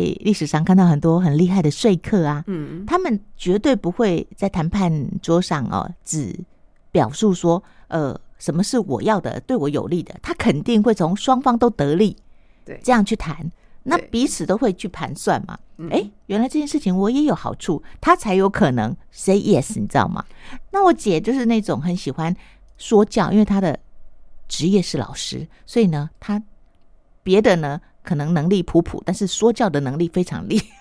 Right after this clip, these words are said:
Speaker 1: 害。<laughs> 所以她每一次呢，跟我爸讲话，我爸都从右边听进去，左边跑出去，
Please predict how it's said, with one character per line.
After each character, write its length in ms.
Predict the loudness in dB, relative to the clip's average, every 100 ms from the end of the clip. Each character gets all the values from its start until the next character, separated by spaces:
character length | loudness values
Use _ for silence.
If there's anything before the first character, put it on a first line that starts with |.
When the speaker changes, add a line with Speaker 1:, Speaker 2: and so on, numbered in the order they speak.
| -20 -6
Speaker 1:
害。 140 | -6 -4
<laughs> 1200 | -6 -6 -6 -8 -6 -10 -14 -10 -12 -12 -6 -6
所 120 | 0 2
以 20 |
她 100 | 2
每 140 | 2 0
一 40 |
次 260 | 0 0 2
呢， 200 | 2 0 -4 -4
跟 100 | 0
我 80 | 2
爸 160 | 4
讲 180 | 2 2
话， 160 | 0 2
我 80 | 2
爸 220 | 0 0
都 180 | 0 -2 -10 -20 -20 -20 -20 _
从 260 | -4 -2 2
右 100 | 2
边 240 | 4 4
听 200 | 2 0
进 100 | -2
去， 140 | 0 -2
左 160 | -2
边 120 | 0 0
跑 260 | 4 2 2
出 300 | 0 0 0
去， 480 | -4 -4 0 0